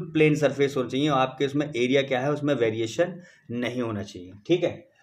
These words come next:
तो ये आपका क्या होता है, Linear elastic, sorry, ये आपका होता है जहाँ पर stress आपकी concentrate नहीं होती है।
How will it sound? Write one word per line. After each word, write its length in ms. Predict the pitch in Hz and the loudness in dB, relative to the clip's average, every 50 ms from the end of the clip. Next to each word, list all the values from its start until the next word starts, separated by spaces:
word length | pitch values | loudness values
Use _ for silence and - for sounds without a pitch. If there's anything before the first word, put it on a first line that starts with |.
| _ - _ | _ -10 _
तो 60 | 127 | -2
ये 120 | 123 135 143 | 2 2 4
आपका 260 | 135 131 - 139 135 | 2 2 0 -2 -2
क्या 120 | 131 135 | 0 2
होता 260 | 127 127 127 - 127 127 | 4 4 4 2 0 0
है, 380 | 135 156 165 160 - - - _ 113 | 0 -2 -4 -4 -8 -14 -18 _ -4
Linear 320 | 123 127 127 135 135 135 | -2 0 2 2 2 0
elastic, 540 | 131 123 117 113 107 - - 131 127 135 127 | 0 -2 -4 -4 -6 -6 -8 -8 -8 -8 -6
sorry, 240 | - 127 120 113 110 | -4 -4 -2 -2 -2
ये 180 | 110 120 131 135 | -2 0 2 2
आपका 260 | 127 120 - - 120 | 2 0 0 0 -2
होता 180 | 113 123 135 139 | 0 0 -2 -4
है 60 | 135 | -4
जहाँ 120 | 127 123 | -4 -6
पर 140 | - 139 127 | -4 -6 -8
stress 400 | 123 - - - 127 131 127 - | -8 -8 -4 -2 -2 -2 -2 -4
आपकी 240 | 113 107 - - 147 | -6 -8 -6 -8 -6
concentrate 720 | - 117 107 101 117 113 107 120 160 190 - - - - - | -6 -6 -6 -6 -8 -10 -4 -2 -2 -2 -2 -6 -12 -14 -12
नहीं 200 | 104 107 107 101 | -8 -8 -6 -8
होती 300 | 101 92 85 - 90 90 | -8 -10 -14 -16 -18 -20
है। 60 | 90 | -20